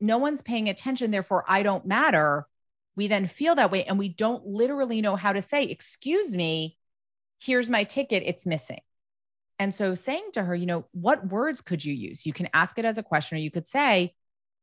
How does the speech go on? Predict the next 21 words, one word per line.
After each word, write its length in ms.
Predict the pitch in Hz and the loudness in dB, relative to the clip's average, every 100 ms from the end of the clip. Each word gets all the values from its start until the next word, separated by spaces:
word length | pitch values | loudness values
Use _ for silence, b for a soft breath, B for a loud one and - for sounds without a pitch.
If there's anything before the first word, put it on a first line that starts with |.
| _ _ | _ _
when 140 | 202 214 | 0 2
I'm 180 | 269 381 | 2 0
in 100 | 320 | -2
situations 540 | 226 196 170 170 160 | -2 2 0 0 0
like 200 | 156 147 | 0 0
this, 200 | 151 165 - | -2 -2 2
I 100 | 185 | 2
just 180 | 208 214 | 2 0
say, 160 | 208 - | -2 0
"Excuse 600 | 226 - - 302 392 349 | -4 -6 -6 0 0 0
me, 160 | 269 262 | 0 2
my 180 | 240 233 | 2 2
pizza's 460 | - 415 - 220 180 | 0 0 4 2 2
missing," 500 | 180 - 151 107 - _ _ _ _ _ _ _ | -2 -2 -2 -2 -6 _ _ _ _ _ _ _
whether 280 | 202 208 247 | 2 2 2
someone's 380 | 247 214 190 180 | 0 -2 0 -2
looking 280 | 170 175 160 | -2 -2 -4
at 60 | |
me 120 | 156 165 | -2 -2
or 80 | 208 | -2
not, 300 | 269 160 | -2 -4